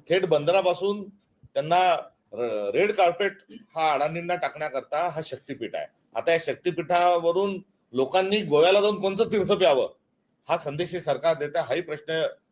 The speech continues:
या निमित्ताने, अ, निर्माण होत आहे. त्यामुळे या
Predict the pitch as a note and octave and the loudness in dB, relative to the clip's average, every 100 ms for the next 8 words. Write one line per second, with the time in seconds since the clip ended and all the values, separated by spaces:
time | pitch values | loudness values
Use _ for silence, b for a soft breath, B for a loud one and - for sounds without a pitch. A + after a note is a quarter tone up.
0 | _ B2 C#3 C#3 D3 C#3+ C#3 C#3+ C#3+ - | _ -2 -2 -2 -6 -6 -6 -6 -8 -14
1 | _ _ - A#2 A2+ A2+ A#2 A#2+ C3+ A2 | _ _ 0 2 2 0 -2 2 2 0
2 | G#2+ A#2 - _ _ _ - D3+ F#3+ F#3+ | -4 -4 -6 _ _ _ -10 -2 0 0
3 | F#3 _ _ _ _ _ _ _ G#2+ D#3+ | -4 _ _ _ _ _ _ _ 2 4
4 | F#3 F3+ | 6 4